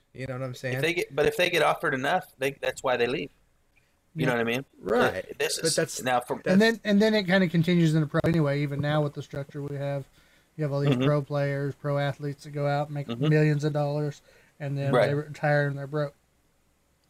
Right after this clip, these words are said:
Speaker 2: Yeah, but that's their
Speaker 3: And
Speaker 2: own
Speaker 3: that's
Speaker 2: fault for money management, and it happens, you know, but you can't help that. But the way I've read this article is not that that's the intent. The school is not looking to contract and pay them directly more money.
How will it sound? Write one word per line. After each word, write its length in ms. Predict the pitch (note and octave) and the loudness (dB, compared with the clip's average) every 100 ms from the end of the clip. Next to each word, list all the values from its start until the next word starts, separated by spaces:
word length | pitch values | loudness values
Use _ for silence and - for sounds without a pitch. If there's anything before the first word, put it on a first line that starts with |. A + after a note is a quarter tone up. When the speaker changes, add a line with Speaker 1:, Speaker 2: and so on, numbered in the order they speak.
| _ _ - | _ _ -4
Speaker 2:
Yeah, 240 | D#3+ B2+ | 2 4
but 100 | B2+ | 4
that's 200 | C3+ D3 | 2 2
their 100 | B2+ A#2+ | 2 2
Speaker 3:
And 60 | |
Speaker 2:
own 60 | B2 | 2
Speaker 3:
that's 100 | D3 | 0
Speaker 2:
fault 200 | C3 G2+ | 0 0
for 80 | A#2 | -2
money 220 | A2+ A#2+ | -2 0
management, 460 | A2+ A#2+ B2+ G#2+ C3+ | 0 -2 -2 -6 -6
and 80 | A2+ | -8
it 80 | A2 | -4
happens, 520 | A#2 A#2 G#2+ - - | -2 -2 -6 -10 -10
you 140 | A2+ A#2 | -6 -4
know, 120 | F#2+ | -4
but 160 | - - | -4 -6
you 60 | A#2 | -8
can't 180 | B2 A2 | -8 -4
help 200 | G#2+ G2+ | -2 0
that. 260 | A2 A2 - _ _ _ | 2 0 0 _ _ _
But 240 | B2+ - - A2+ A2+ | -2 -2 -4 -18 -14
the 160 | A#2 B2+ | -4 0
way 220 | C3+ D#3+ | 4 4
I've 220 | D3 C3+ | 4 2
read 200 | B2+ A#2+ | 0 0
this 160 | A2 - | 0 0
article 440 | G#2+ G#2+ - G#2+ | 2 2 0 -2
is 240 | G2 G#2 - | -2 -4 -8
not 500 | A2 B2 A#2+ - - | -4 0 0 -4 -10
that 160 | - G#2 | -6 -4
that's 240 | G#2+ G2+ - | -2 -4 -6
the 120 | F#2+ | -12
intent. 340 | F#2 - F#2 - _ _ _ - | -12 -12 -14 -16 _ _ _ -8
The 80 | |
school 420 | - - D#3 D#3+ D3 | -6 -2 2 4 4
is 120 | A2 | 2
not 180 | A2 G#2 | -2 -2
looking 280 | A2 A2 G#2 | -4 -4 -10
to 200 | - G#2 | -10 -12
contract 800 | - A2+ A2 - G#2+ G2+ - - _ _ _ | -8 -6 -6 -4 -6 -6 -10 -20 _ _ _
and 140 | A2+ - - | -14 -12 -4
pay 140 | A#2+ | -2
them 160 | A2 G#2 | 0 0
directly 440 | G2+ G#2 - A2+ | 2 2 0 -8
more 160 | G2+ G2+ | -4 -4
money. 280 | A2 C3 | -4 -6